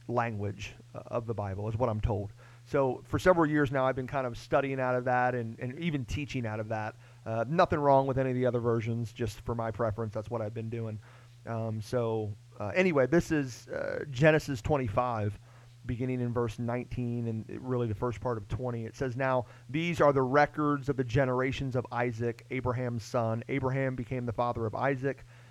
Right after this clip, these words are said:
and Isaac was forty years old when he took Rebekah," right? And so, um, th-, then it jumps up to verse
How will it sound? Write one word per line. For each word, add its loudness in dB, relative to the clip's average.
and 0
Isaac 0
was 0
forty 0
years 2
old 4
when 0
he -2
took -2
Rebekah," 2
right? -2
And -4
so, 0
um, -2
th-, -2
then 6
it -2
jumps 2
up 4
to 2
verse 0